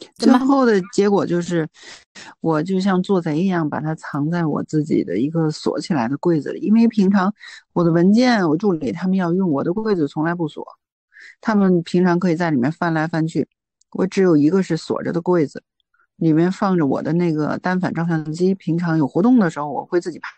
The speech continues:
Speaker 2: 拍照嘛。这个鼠标垫就被我珍藏在这个我的贵重物品那个柜子里面去了。
Speaker 1: 我，我，我感，我感觉你可以，
Speaker 2: 哎。
Speaker 1: 你可以珍藏一辈子。
Speaker 2: 我送给你吧，姐，好不好？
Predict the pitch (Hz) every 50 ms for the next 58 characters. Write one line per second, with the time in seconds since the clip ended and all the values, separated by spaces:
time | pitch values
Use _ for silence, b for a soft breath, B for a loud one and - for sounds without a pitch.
0 | _ _ - 202 202 208 226 226 208 - - - _ _ _ _ _ _ _ _
1 | _ _ _ b b b b b b b - - 185 170 165 156 139 - _ _
2 | _ _ - - 147 127 143 160 175 170 156 156 143 156 151 135 92 - - 151
3 | 156 151 156 151 143 135 139 147 143 143 147 147 143 139 143 - - - - b
4 | b b b b b b b _ - 147 139 156 156 - 190 170 165 156 151 147
5 | 143 - - - - - 107 123 135 127 117 - 156 156 135 - - - - -
6 | - - - - - 269 269 - - 269 - - 285 277 - - 294 311 285 254
7 | 247 262 277 254 - 240 247 226 - 233 226 - 226 277 277 220 277 262 262 -
8 | 285 247 220 208 214 202 277 247 202 196 185 180 - B B B B B B B
9 | B _ _ _ _ _ _ _ _ _ _ _ _ _ _ 190 190 - 269 233
10 | 220 214 214 202 - - 160 156 - - - - - - - _ _ - - -
11 | - - - -